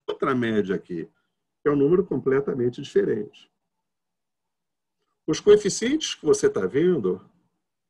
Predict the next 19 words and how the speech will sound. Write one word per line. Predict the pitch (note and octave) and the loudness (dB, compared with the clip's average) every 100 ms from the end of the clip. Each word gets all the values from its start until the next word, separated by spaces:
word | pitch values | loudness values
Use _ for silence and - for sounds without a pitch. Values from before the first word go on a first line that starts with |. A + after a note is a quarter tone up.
| - | -6
essa, | A#2 - A#2+ A2+ | -6 -2 -2 -2
o | B2+ G2+ | -4 -8
peso | - D3+ F3+ G3 G3 | -6 2 4 4 0
que | |
você | - C#3+ G3 | -2 -4 -2
tá | A2 | -2
dando | G#2+ G2+ F#2+ F#2 | -4 -2 -2 -2
pra | - G2+ | -4 -6
fazer | G2+ F#2+ - G#2+ | -4 -6 -2 -4
essas | G#2 E2+ | -2 -6
médias | E2+ C3 D#3 C3+ G#2 | -2 -2 -2 0 -2
estão | - C#3+ | 0 0
mudando | D3 C#3 A#2 B2+ D#3+ | 0 -2 -2 -2 -2
de | D#3+ | -8
ponto | E3 - E3 G#3+ G#3+ | -10 -6 -4 -4 -6
a | A#3 | -8
ponto | - D#3 D#3 - | -6 -4 -4 -4
no | G#2 | -6
interior | G#2 G#2 G2+ G#2 A#2+ B2+ | -6 -6 -4 0 0 0